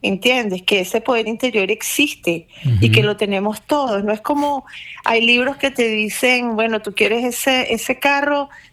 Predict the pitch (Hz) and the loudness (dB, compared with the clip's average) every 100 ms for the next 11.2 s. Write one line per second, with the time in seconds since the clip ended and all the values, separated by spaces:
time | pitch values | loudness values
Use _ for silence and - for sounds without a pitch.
0 | - 214 214 254 294 302 262 208 185 208 | 0 0 2 2 2 2 -2 -2 -2 -2
1 | 208 233 214 190 175 190 202 254 247 170 | -2 2 0 0 -4 -2 0 0 -2 -6
2 | _ - - - 180 190 196 294 339 330 | _ -20 -6 -2 0 0 0 0 0 -2
3 | - 180 208 202 196 185 - 170 135 _ | -4 -2 0 0 -2 -6 -6 -6 -6 _
4 | - - - 190 190 269 269 320 262 240 | -20 -8 -2 0 0 -2 0 -2 2 0
5 | 240 240 311 320 - 226 - 220 220 - | 0 -2 0 0 -2 -4 -2 -2 -2 -2
6 | 277 277 285 302 269 226 202 220 254 320 | 0 0 -2 -2 -4 -4 0 0 0 -2
7 | 349 - - - 240 240 - 214 208 240 | -4 -16 -12 -2 0 0 0 0 0 0
8 | 254 226 220 247 262 - - - 226 208 | 0 0 -2 -4 -8 -18 -12 -2 0 0
9 | - 208 208 196 196 196 214 - 262 269 | 0 0 0 0 -2 -2 -4 -2 -2 -2
10 | - 285 277 277 262 277 277 269 - 330 | 0 0 2 0 0 0 0 -2 -2 -2
11 | 359 | -2